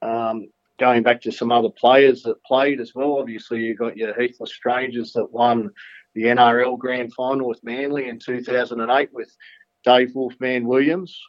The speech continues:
Um, Heathy actually come back to play with us when he retired from N R L and, um, play with us in the Ron Massey as well, which is great to see those young kids going right through and then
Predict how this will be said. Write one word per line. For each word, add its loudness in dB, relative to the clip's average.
Um, -6
Heathy 0
actually -4
come -4
back 0
to -14
play -2
with -4
us -6
when -4
he -2
retired 0
from -4
N -2
R 2
L 2
and, 0
um, 2
play 4
with -2
us -6
in -6
the -6
Ron -2
Massey -2
as -4
well, 4
which -6
is -6
great 0
to -20
see -2
those 0
young -2
kids -4
going 2
right 2
through 0
and -2
then -2